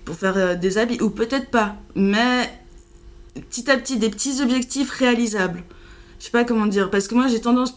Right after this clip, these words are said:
et j'ai une très grande peur de l'échec aussi. Donc, j'ai tendance à, à, à viser trop haut, et après, j'angoisse parce que j'y arrive pas, et bref, voilà. Et du coup, ouais, et là, j'ai appris, en fait, à me dire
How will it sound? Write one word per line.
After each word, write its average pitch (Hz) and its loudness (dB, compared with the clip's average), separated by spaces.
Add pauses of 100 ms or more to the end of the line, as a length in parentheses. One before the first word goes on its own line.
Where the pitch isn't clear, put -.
(120)
et 220 0
j'ai 196 -2
une 202 0
très 240 -2
grande 208 -2
peur 208 0
de 196 2
l'échec 185 -2
aussi. 165 -10
Donc, 190 -2
j'ai 202 -2
tendance 233 0
à, 185 0 (180)
à, 110 0
à 170 -2
viser 190 -6
trop 208 0
haut, 269 2 (320)
et 185 2
après, 202 2
j'angoisse 214 2
parce - -6
que 208 0
j'y 185 0
arrive 175 -2
pas, 196 0
et 165 0
bref, 160 -4
voilà. 143 -8 (1040)
Et 208 2
du 185 0
coup, 349 2 (880)
ouais, 240 2
et 202 0
là, 220 2
j'ai 208 2
appris, 180 0
en 220 0
fait, 233 0
à 196 2
me 190 0
dire 247 -2